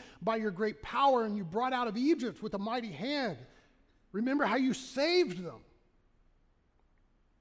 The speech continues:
Remember your servants, Abraham, Isaac, and Jacob. Remember how you promised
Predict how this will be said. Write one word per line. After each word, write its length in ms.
Remember 340
your 140
servants, 680
Abraham, 460
Isaac, 340
and 140
Jacob. 480
Remember 340
how 140
you 220
promised 920